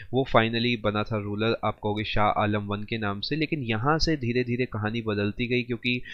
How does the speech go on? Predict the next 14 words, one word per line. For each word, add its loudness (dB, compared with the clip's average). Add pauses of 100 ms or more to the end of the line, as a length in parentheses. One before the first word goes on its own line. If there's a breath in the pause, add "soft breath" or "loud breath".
(200 loud breath)
जितने 0
भी 0
आए 4
most -2
of -2
them -2
were 0
not 2
very 0
capable 0
as -2
compared -2
to, -2 (460 loud breath)
uh, 0